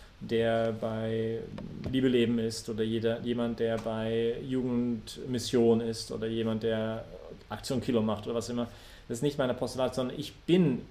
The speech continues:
Jünger, ich bin Apostel. Und das ist ein, eine, eine Haltung, wie ich mein Leben anschaue. Und, und ich glaub schon,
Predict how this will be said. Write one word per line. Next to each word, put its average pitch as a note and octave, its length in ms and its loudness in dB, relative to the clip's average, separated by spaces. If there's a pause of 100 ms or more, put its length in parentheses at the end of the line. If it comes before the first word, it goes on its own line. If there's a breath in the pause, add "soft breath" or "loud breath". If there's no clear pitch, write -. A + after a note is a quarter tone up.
(140)
Jünger, C3+ 360 2
ich A2+ 180 -8
bin C#3 160 4
Apostel. B2+ 580 -2 (280)
Und B2+ 140 -2
das B2+ 100 -2
ist - 60 0
ein, B2+ 140 0
eine, A#2+ 360 -2
eine B2 380 -6
Haltung, - 600 8 (400 loud breath)
wie C#3+ 260 4
ich C#3+ 140 -2
mein B2 220 4
Leben B2 380 2
anschaue. A#2+ 640 -2 (880 loud breath)
Und, C#3 180 6 (560)
und C#3 100 6
ich C3+ 140 10
glaub D#3+ 240 6
schon, F3 400 4